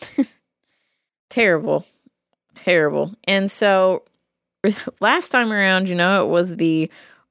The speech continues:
"Oh, you're covering more than one topic." And now we've got this. Misleading. So Responsible Growth Arkansas, whose ballot initiative is at stake here, they already filed a lawsuit after the election board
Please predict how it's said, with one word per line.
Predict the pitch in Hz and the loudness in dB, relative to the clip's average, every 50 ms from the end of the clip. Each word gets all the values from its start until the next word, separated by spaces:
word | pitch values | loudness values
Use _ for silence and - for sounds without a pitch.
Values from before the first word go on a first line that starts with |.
| _ - - | _ -2 0
"Oh, | 262 285 269 254 | 2 4 2 2
you're | 240 220 233 247 | 2 0 -2 -2
covering | 247 - 254 240 233 233 220 208 208 | 0 0 0 2 2 2 0 0 2
more | 220 240 247 240 | 0 2 2 2
than | 226 226 220 | 2 0 -2
one | 220 220 220 214 | -2 -2 -2 -2
topic." | - - 233 220 233 269 302 302 - 180 147 - - - - - - _ _ _ _ _ _ _ _ _ - | -2 0 2 2 4 4 2 2 2 0 0 0 0 -6 -14 -20 -20 _ _ _ _ _ _ _ _ _ -6
And | 165 170 | 0 2
now | 170 180 190 196 | 4 4 4 2
we've | 190 190 | 0 0
got | - 190 190 - 202 | 2 0 0 0 0
this. | 202 160 123 - - - - - _ _ _ _ _ _ - | 0 0 0 0 -4 -10 -16 -18 _ _ _ _ _ _ -6
Misleading. | - 170 - - 165 170 160 139 - - - 185 _ _ _ _ _ - - _ _ _ _ _ _ - - | -6 -4 -4 0 0 0 0 0 -2 -4 -6 -8 _ _ _ _ _ -20 -20 _ _ _ _ _ _ -10 -8
So | - - 220 214 202 196 | -4 0 2 2 2 2
Responsible | 196 196 196 - - 240 269 320 - - 240 226 | 2 0 -2 0 0 0 0 0 -2 -2 -4 -2
Growth | 208 214 220 208 208 - - | 0 0 0 0 0 -2 0
Arkansas, | 180 196 202 208 - 185 180 175 - - 151 147 147 151 165 | 0 0 0 0 -2 -6 -6 -4 -4 -4 -2 0 0 0 -2
whose | 185 175 170 156 160 - _ _ _ _ _ _ _ _ _ _ - | -2 -4 -6 -6 -6 -12 _ _ _ _ _ _ _ _ _ _ -2
ballot | 180 165 165 165 160 - | 0 0 2 2 0 0
initiative | - 165 156 151 - - - 156 151 147 - 156 | -2 -6 -8 -8 -10 -10 -6 -4 -4 -2 -2 -2
is | 151 147 147 151 - - - - _ _ _ _ _ _ _ _ - | -2 -2 -2 -6 -8 -10 -12 -16 _ _ _ _ _ _ _ _ -4
at | 170 165 - - | -2 -2 -2 -2
stake | - - - 247 247 214 - | -6 -6 -4 -4 -4 -4 -4
here, | - 156 160 165 - - - - _ _ _ _ - | -4 -6 -6 -6 -10 -18 -20 -20 _ _ _ _ -6
they | - 220 247 | -2 -2 0
already | 285 285 277 247 220 196 | 0 0 0 0 -2 -4
filed | - - 190 190 190 185 175 | 0 0 2 2 4 4 2
a | 165 | 2
lawsuit | 151 156 156 151 147 151 160 - - 156 143 - - _ - | 0 0 -2 0 -2 -2 -4 -4 -6 -8 -8 -8 -10 _ -8
after | - 165 160 165 - - 170 | -4 -4 -4 -4 -2 -2 -2
the | 170 165 151 | -2 0 -2
election | 151 147 151 175 175 - - 196 196 190 | 0 2 2 0 0 -2 -4 -2 -2 0
board | 190 190 190 190 190 202 | 2 2 2 2 2 0